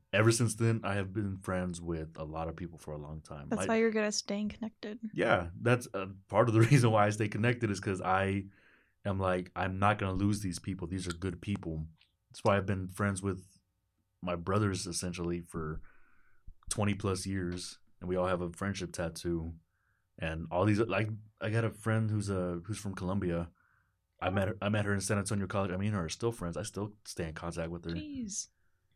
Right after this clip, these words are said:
Speaker 1: Um, people I met in the military, I'm still friends with them. Two of 'em are basically my brothers, and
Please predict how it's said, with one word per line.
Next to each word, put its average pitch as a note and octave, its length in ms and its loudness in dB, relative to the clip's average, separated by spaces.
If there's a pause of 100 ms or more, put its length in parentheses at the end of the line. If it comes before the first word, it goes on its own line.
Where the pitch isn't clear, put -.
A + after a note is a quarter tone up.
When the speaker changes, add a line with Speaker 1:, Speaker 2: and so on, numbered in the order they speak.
(420)
Speaker 1:
Um, D#2 360 -4 (160)
people G#2+ 220 4
I G2+ 40 6
met G#2+ 160 6
in G#2 80 4
the G2+ 60 2
military, G#2 440 4
I'm E2+ 120 -4
still F#2 200 -4
friends F#2 240 -2
with F2 80 -6
them. F2 360 -4
Two B2 200 4
of G#2+ 140 4
'em E2+ 260 -2 (180)
are E2+ 200 -4 (280)
basically G#2+ 360 2
my G2 100 4
brothers, F#2 400 0
and F2 260 -4